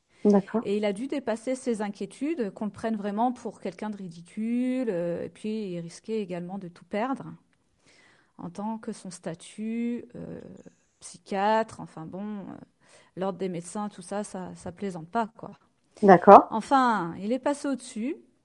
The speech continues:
Speaker 2: et
Speaker 1: Mhm.
Speaker 2: puis après ça, il a examiné deux cent dix enfants. Donc ces enfants-là, ils étaient âgés de cinq à sept ans. Et, euh, certains enfants, en fait, ils se rappellent facilement de qui ils étaient dans leur vie précédente.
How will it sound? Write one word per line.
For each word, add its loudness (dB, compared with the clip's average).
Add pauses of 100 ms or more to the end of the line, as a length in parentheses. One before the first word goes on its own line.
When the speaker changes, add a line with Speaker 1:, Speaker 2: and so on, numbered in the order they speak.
(260)
Speaker 2:
et 10
Speaker 1:
Mhm. 12
Speaker 2:
puis 2
après -2
ça, -4
il -2
a 0
examiné -4
deux -6
cent -6
dix -6
enfants. -8 (1080)
Donc -10
ces 0
enfants-là, -4
ils -6
étaient -10
âgés -6
de -16
cinq -8
à -12
sept -16
ans. -10 (1300)
Et, 2
euh, 0
certains -4
enfants, -2
en -4
fait, -8
ils -8
se -8
rappellent -6
facilement -8
de -6
qui -10
ils -6
étaient -4
dans -8
leur -12
vie -10
précédente. -10